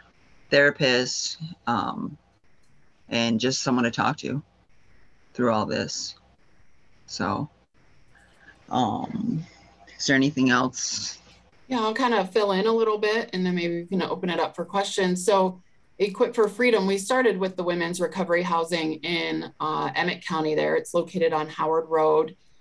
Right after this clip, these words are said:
Speaker 2: uh, in Petoskey. And it started when, uh, Kim and myself, uh, were working in a local treatment center, and,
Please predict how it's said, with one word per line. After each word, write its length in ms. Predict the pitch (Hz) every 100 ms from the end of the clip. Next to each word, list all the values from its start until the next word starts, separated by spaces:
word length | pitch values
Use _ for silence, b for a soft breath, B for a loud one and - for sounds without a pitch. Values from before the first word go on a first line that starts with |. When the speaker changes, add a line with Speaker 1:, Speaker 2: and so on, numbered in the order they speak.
| _ -
Speaker 2:
uh, 220 | 160 151
in 220 | 160 180
Petoskey. 880 | 185 185 165 160 - - 170 165 -
And 500 | 160 165 160 156 156 156 -
it 180 | 180 180
started 520 | - 220 254 220 180
when, 560 | 170 160 160 160 180 - - - -
uh, 200 | 165 143
Kim 260 | - 226
and 100 | 220
myself, 800 | 185 151 147 - - 165 156 156 - _ _ -
uh, 240 | 160 156 151
were 120 | 175
working 320 | 180 180 170
in 100 | 160
a 40 | 151
local 300 | 160 - 156
treatment 480 | - 180 156 143
center, 300 | - 151 143
and, 260 | 147 151 139